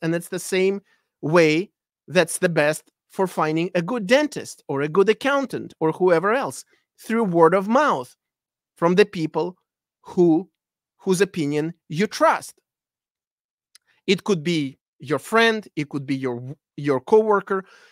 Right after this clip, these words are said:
it could even be an attorney who you trust but who doesn't practice in the relevant area of law, who knows some other attorney who he has had good experience with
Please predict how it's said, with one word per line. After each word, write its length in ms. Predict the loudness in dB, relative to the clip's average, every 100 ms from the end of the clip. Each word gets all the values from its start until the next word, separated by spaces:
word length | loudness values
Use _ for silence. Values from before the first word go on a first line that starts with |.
| _ -6
it 160 | -4
could 160 | -2 -2
even 340 | 0 0 -2
be 300 | 0 -2 -2 -2
an 140 | -2
attorney 600 | -2 -2 4 4 4 -2
who 540 | -4 -2 0 0 -2 -6 _
you 240 | -12 -6 -6
trust 560 | -2 4 4 2 -4
but 180 | -4 -4
who 160 | -4 0
doesn't 380 | 0 0 -6
practice 560 | -4 -2 -2 -4 -8 -8 -8
in 220 | -4 -2
the 100 | 0
relevant 440 | 2 2 0 -6 -4
area 420 | -2 0 0 -4 -8 _ _
of 140 | -8 0
law, 320 | 4 4 2 _ _
who 320 | -8 0 0 -2 _
knows 500 | 4 6 6 4 -2 -8
some 260 | -2 -2 4
other 320 | 4 4 -2
attorney 520 | -6 -4 -4 -4 -8 -10 _
who 240 | _ -2 -2
he 300 | -4 -2 0
has 220 | 2 0
had 320 | -2 -4 -4 -8
good 200 | -4 -2
experience 640 | -2 -6 -4 -4 -2 -6 -8
with 200 | -8 -8